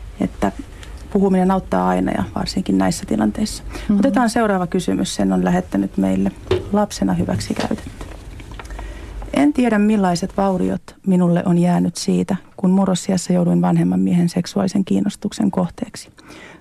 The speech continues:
Speaker 1: Tutustuin tuohon vanhempaan miehen hiihtoharrastukseni kautta, kun hän kuskasi ja aulisti minua ja ystäviäni laskettelemaan erämajalle tai kesämökilleen. Hän tarjosi ilmaista alkoholia ja sitten, kun olin nukahtanut, heräsin vanhemman miehen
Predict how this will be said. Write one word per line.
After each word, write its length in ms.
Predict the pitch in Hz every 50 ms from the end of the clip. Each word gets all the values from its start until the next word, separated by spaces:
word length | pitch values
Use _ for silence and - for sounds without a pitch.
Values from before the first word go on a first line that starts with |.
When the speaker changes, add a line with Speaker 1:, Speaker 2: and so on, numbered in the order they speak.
| - -
Speaker 1:
Tutustuin 420 | 269 - 320 294 - - 226 202
tuohon 240 | - 220 208 202 202
vanhempaan 500 | 214 226 220 208 185 180 165 180 180 180
miehen 360 | 180 185 185 180 170 170 175
hiihtoharrastukseni 960 | 170 180 196 180 - - 165 165 175 180 185 175 - - 196 - - - 208 185
kautta, 440 | - - 180 180 180 - - 233 220 - - -
kun 140 | - 190
hän 120 | 190 190 185
kuskasi 400 | - - 190 - - 180 - 185
ja 80 | 180
aulisti 360 | 180 180 175 175 175 - - 175
minua 300 | 175 180 170 180 180 180
ja 100 | 185 185
ystäviäni 480 | 180 170 - - 175 170 175 170 170
laskettelemaan 760 | 170 175 175 - - 185 - - - - 202 196 196 190 -
erämajalle 600 | 190 170 165 165 175 180 190 196 202 202 202 190 - -
tai 160 | 202 196 190
kesämökilleen. 760 | - 185 - - 214 - - - - - - - - - - _ - - - - - - - - -
Hän 180 | - - 254 269
tarjosi 340 | 254 220 214 202 - 214
ilmaista 420 | 208 208 202 190 180 - - 202 190
alkoholia 500 | 196 226 247 - 226 202 196 190 190 190
ja 100 | 185 185
sitten, 340 | - 202 - - 196 180 170
kun 140 | - 175
olin 180 | 180 185 196 202
nukahtanut, 540 | 220 240 - 220 190 - - 190 180 - -
heräsin 360 | 180 180 175 - - 175 175
vanhemman 400 | 175 175 170 165 165 170 170 175
miehen 320 | 170 170 175 170 160 170